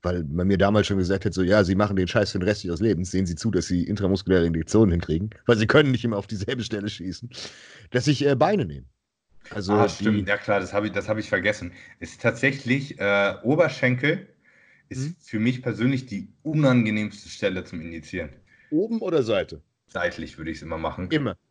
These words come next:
Speaker 1: Und wenn du, wenn du seitlich vorne in Richtung Teardrop kommst, immer näher in deine Kniestelle,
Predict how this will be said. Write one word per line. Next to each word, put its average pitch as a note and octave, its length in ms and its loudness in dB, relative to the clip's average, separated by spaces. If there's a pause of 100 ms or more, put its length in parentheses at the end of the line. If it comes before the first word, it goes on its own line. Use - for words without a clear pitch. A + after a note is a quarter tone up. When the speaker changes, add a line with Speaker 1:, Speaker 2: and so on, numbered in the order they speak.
(220)
Speaker 1:
Und B2 120 -8
wenn C#3 120 2
du, D3+ 120 2
wenn C#3+ 100 2
du C#3+ 100 0
seitlich E3 500 0
vorne E3 340 0
in B2 80 -4
Richtung B2 320 -8
Teardrop C3+ 480 -4
kommst, F#2 280 -6
immer E3+ 200 -2
näher E3 280 2
in C3+ 60 -2
deine B2 180 0
Kniestelle, C#3 640 -2